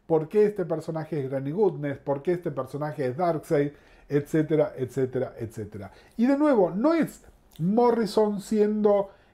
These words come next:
críptico porque, uy, estaba drogade y escribió cualquier cosa, como sí lo hizo en algunos otros momentos de su carrera, especialmente en los años noventa.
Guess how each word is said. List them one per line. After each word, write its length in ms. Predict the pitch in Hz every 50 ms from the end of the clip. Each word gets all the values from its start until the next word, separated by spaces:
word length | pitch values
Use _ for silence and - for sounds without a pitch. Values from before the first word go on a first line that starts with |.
| _ _ _
críptico 680 | - - 214 220 226 190 - - 226 214 180 214 196 175
porque, 280 | 175 175 170 170 175 175
uy, 380 | 180 190 202 196 190 190 175
estaba 400 | 170 170 175 170 175 185 190 185
drogade 960 | 175 170 165 160 156 156 160 165 165 165 170 175 175 175 175 175 175 175 170 -
y 480 | 170 151 151 151 147 139 135 131 127 139
escribió 280 | 139 - 160 160 170
cualquier 200 | 180 170 170 160
cosa, 360 | 156 165 143 - 190 185 - - _ -
como 300 | - 160 160 160 151 143
sí 240 | - 214 214 208
lo 160 | 208 202 196 180
hizo 240 | 190 185 - 190
en 80 | 180 165
algunos 400 | 151 147 147 170 170 170 165 -
otros 220 | 165 160 165 139
momentos 380 | 147 147 147 156 160 156 165 151
de 60 | 143
su 160 | 135 - 139
carrera, 320 | 131 143 139 147 156 156 156
especialmente 560 | 151 - 139 117 - 143 139 151 147 143 139
en 60 | 127
los 160 | 123 117 -
años 200 | 135 131 127 120
noventa. 460 | 113 123 113 104 95 92 - 82 -